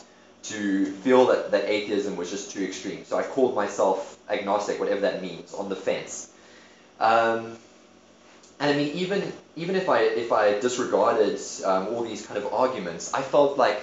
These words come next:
I was a good person. I was, um, leading a moral life. Um, I was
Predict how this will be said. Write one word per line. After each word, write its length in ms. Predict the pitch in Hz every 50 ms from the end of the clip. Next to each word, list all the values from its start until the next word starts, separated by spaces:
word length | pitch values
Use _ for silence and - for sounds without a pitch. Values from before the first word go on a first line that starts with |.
| - - -
I 80 | 113
was 140 | 113 110 101
a 60 | 98
good 260 | - - 120 120 - -
person. 400 | 110 104 101 - - 85 78 73
I 100 | 82 85
was, 300 | 87 90 87 - - - - - - - - -
um, 460 | - 90 90 87 90 90 87 87 87
leading 320 | 98 104 107 107 104 101 101
a 80 | 92
moral 400 | 90 95 95 98 104 107 107 104
life. 500 | 101 95 95 95 90 90 90 90 - - - - - -
Um, 520 | 85 87 85 85 82 82 82 82 82 85 - - - - - - - - -
I 200 | - 92 92 90
was 540 | 90 90 90 87 87 - - - - -